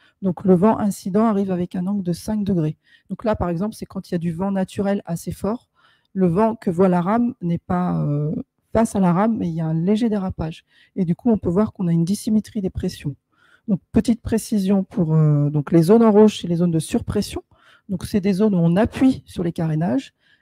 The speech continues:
Les zones en bleu, c'est des zones de dépression. Donc, c'est des zones plutôt où on tire sur les carénages. Donc, vous pouvez voir qu'il y a des zones où on appuie, des zones où on tire, et finalement, cette, euh, cette partie avant du train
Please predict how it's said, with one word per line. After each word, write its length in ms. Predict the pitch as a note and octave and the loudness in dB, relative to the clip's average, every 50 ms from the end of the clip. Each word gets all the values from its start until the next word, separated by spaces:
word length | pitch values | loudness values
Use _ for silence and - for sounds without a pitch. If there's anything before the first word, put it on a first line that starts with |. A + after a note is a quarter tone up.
| _ - | _ -2
Les 140 | F#3+ F3+ | 0 0
zones 240 | E3 D#3 G#3 A3 A3 | 2 4 4 4 4
en 100 | G#3+ G#3+ | 4 2
bleu, 220 | G3+ F#3+ A3 C4+ D4 | 4 4 4 2 2
c'est 160 | - - F#3 | 0 -2 -2
des 100 | E3+ F3 | -2 0
zones 200 | E3+ G3+ G3+ F#3 | 0 0 0 2
de 100 | E3+ E3+ | 0 0
dépression. 560 | D#3 F#3+ A3 - - A#3+ A3+ - - F#3+ - - - | 0 0 -2 -2 -2 -4 -4 -4 -6 -12 -12 -8 -10
Donc, 180 | D3+ - - | -10 -10 -10
c'est 160 | - - _ | -18 -18 _
des 80 | - F#3+ | -6 -6
zones 220 | E3+ A#3 G#3+ A3 | -4 -2 -4 -4
plutôt 260 | - - - - A#3+ A3 | -6 -8 -6 -2 -2 0
où 140 | G3 E3+ | 0 -2
on 60 | E3 - _ | -4 -8 _
tire 280 | - - A#3+ - A3+ | -12 -8 -8 -8 -8
sur 100 | - - | -8 -10
les 80 | F3 E3 | -10 -8
carénages. 540 | - - D#3 C#3+ D3 C#3+ C3+ - - - _ _ _ _ _ _ _ - - | -8 -8 -8 -6 -4 -6 -6 -8 -10 -20 _ _ _ _ _ _ _ -6 -2
Donc, 160 | F#3 D#3+ C#3+ | -2 -2 0
vous 40 | - | 2
pouvez 140 | G#3 G3+ G3+ | 4 4 4
voir 320 | F#3 G#3+ B3 C4 - - | 6 4 2 2 0 -6
qu'il 340 | _ - A3 F#3 F3 F3 F3 _ _ _ _ _ _ _ _ _ - | _ -4 -2 -2 -2 -2 -4 _ _ _ _ _ _ _ _ _ -2
y 60 | G3+ | -2
a 40 | F3+ | 0
des 140 | D#3+ F#3+ F#3+ | 2 2 2
zones 240 | E3+ G#3 A#3 A#3 A3 | 4 4 6 6 6
où 40 | G#3 | 6
on 120 | F#3+ F#3 | 4 4
appuie, 340 | F#3 F3 - - - C4 B3 | 2 0 -2 0 0 0 2
des 140 | B3 A3 F#3+ | 2 2 2
zones 220 | F3 G#3 G3+ G3 | 2 2 2 2
où 40 | F#3 | 2
on 140 | F3 E3 E3 | 0 -2 -4
tire, 320 | - - B3+ C4 C4+ - - | -4 -4 -2 -2 -2 -2 -4
et 200 | - F3 E3+ E3+ | -6 -4 -4 -4
finalement, 440 | D3+ - - F3+ F3+ E3+ F#3 G#3+ A#3 | -6 -6 -4 -4 -2 0 0 0 0
cette, 540 | - - - - - F3+ E3+ _ _ - | -2 -4 -12 -8 -8 -8 -8 _ _ -10
euh, 220 | F#3 E3+ E3+ E3 E3 | -8 -6 -4 -4 -6
cette 260 | D#3 - - - _ | -6 -8 -12 -12 _
partie 340 | - - - - - - A#3 | -6 -6 -6 -6 -4 -2 0
avant 220 | A3 G3+ G#3+ A3 | 0 2 2 0
du 140 | G#3 F3+ F3 | 0 -2 -2
train 300 | - - - A3 A#3+ - | -6 -6 -4 -4 -4 -4